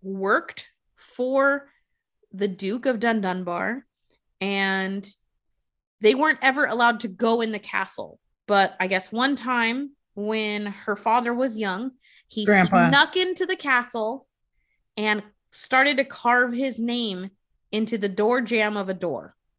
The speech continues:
Speaker 2: Yep.
Speaker 1: Um, and she wanted to go and see for herself. Like, "I need to see this." I, her dad has since passed on, and she's like, "I just,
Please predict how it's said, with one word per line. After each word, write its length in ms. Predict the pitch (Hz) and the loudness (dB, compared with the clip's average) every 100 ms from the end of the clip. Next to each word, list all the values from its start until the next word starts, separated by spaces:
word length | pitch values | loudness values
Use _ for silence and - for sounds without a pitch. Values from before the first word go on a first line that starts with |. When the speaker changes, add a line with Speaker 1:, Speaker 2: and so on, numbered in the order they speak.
| _ - | _ 0
Speaker 2:
Yep. 420 | 190 185 175 - 190 _ _ _ 202 | 4 4 2 -2 -14 _ _ _ -6
Speaker 1:
Um, 320 | 190 185 185 | -4 -4 -6
and 180 | - 202 | -6 -6
she 260 | - 269 285 | -4 -2 0
wanted 320 | 285 285 277 | 2 0 0
to 80 | 254 | -2
go 480 | 220 196 190 262 - _ _ _ - | 0 2 2 -2 -10 _ _ _ -6
and 200 | 196 208 | -6 -4
see 420 | - 440 202 - | -4 -4 -4 -8
for 100 | - 214 | -4 -2
herself. 540 | 277 - 262 185 - | -2 0 0 0 -4
Like, 240 | 190 185 - | -6 -6 -6
"I 100 | 196 | -4
need 440 | 202 208 240 226 | -2 -2 -2 -4
to 60 | 226 | -8
see 240 | 214 262 | -8 -6
this." 300 | 233 240 240 | -2 -2 -4
I, 280 | - 180 175 | -2 0 0
her 300 | - 202 190 | -2 0 0
dad 340 | 190 196 196 196 | 0 2 2 2
has 200 | 202 - | -2 -6
since 220 | 196 196 | -8 -10
passed 400 | - 180 175 - | -6 -4 -4 -2
on, 240 | 233 240 233 | -2 0 0
and 120 | 220 | -2
she's 240 | - 208 185 | -6 -6 -4
like, 180 | 175 - | -6 -4
"I 160 | 160 | -6
just, 420 | 180 175 180 - | -6 -6 -8 -8